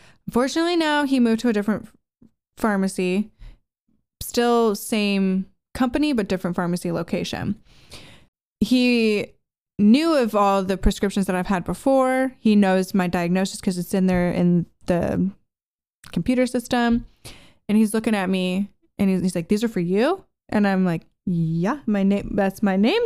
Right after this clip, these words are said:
<laughs> And he's like, "Yeah." He's like, "I don't know if you're gonna be able to tolerate this." And I was like, "They want me to do it," and da, da, da, da. And I believe I took that into play in my head.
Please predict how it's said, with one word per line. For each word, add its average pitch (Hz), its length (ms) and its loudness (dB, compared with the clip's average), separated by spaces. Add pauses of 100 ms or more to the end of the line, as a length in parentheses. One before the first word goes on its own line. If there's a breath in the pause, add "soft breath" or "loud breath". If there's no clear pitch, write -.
<laughs> - 0 -
And 294 560 2
he's 233 200 2
like, 214 240 0 (1040 loud breath)
"Yeah." 185 840 0
He's 190 260 2
like, 180 240 -2
"I 180 200 0
don't 226 220 0
know 180 240 2
if 180 100 -6
you're 180 120 0
gonna 175 180 -2
be 175 120 -2
able 170 200 -4
to - 80 -10
tolerate 196 640 0
this." - 540 -6 (400)
And 185 640 -2
I 185 640 -2
was 175 140 -4
like, 170 160 -4 (400)
"They 180 420 0
want 196 240 0
me 233 120 2
to 254 100 2
do 330 200 0
it," 294 480 0
and 180 460 -2
da, 180 140 0
da, 190 180 -2
da, 262 400 0
da. 226 80 -6 (180)
And 196 560 0
I 202 140 2
believe 202 960 0 (880 soft breath)
I 202 140 0
took 277 200 -4
that 285 160 0
into 277 220 0
play 220 320 0
in 208 100 0
my 202 80 0
head. 202 280 -2